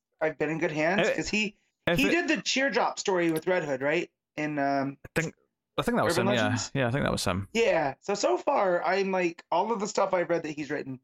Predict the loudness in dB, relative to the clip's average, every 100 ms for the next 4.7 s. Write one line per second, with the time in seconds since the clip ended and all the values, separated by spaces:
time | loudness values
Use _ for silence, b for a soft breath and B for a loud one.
0 | _ _ _ _ _ -4 0 0 2 -2
1 | 0 0 2 2 4 2 2 2 2 2
2 | 2 2 4 2 2 2 2 0 0 2
3 | 2 2 2 0 2 2 2 0 0 2
4 | 2 2 2 2 0 -2